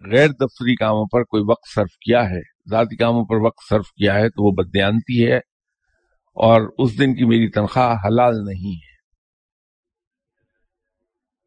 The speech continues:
اسی طرح اگر کوئی آدمی محنت سے جی چراتا ہے،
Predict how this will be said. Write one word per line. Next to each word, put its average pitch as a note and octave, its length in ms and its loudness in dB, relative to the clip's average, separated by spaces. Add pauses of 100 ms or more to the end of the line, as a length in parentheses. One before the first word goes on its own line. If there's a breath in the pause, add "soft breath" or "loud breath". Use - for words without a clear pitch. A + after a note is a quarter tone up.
(1500)
اسی C#3 240 2
طرح C#3 160 4
اگر C3+ 220 2
کوئی C#3 280 0
آدمی B2+ 280 0
محنت C3 380 2
سے C#3 160 -4
جی A#2 200 -8
چراتا A2 440 -2
ہے، G#2+ 180 -10